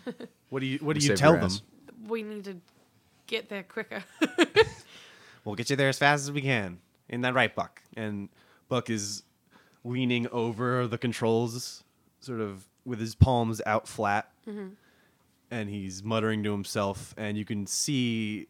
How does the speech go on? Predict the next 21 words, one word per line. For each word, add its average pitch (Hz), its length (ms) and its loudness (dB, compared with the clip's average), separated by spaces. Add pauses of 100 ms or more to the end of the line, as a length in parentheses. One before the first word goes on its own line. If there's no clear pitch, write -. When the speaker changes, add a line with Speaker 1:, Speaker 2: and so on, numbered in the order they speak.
(260)
Speaker 2:
faint - 880 -6 (680)
bluish 120 640 0
energy 95 560 -4
pulsating 101 580 -2
out 98 220 -4
of 92 180 -10
Buck 90 320 -8
and 90 140 -8
into 90 340 -10
the 87 80 -8
wagon's 87 380 -10
controls. - 640 -14
And 87 200 -12
he 95 300 -8 (160)
looks 117 260 -6
up 110 220 -2 (280)
out 107 160 0
of 107 60 -4
his 98 400 -10
little 98 220 -8
trance, 92 580 -6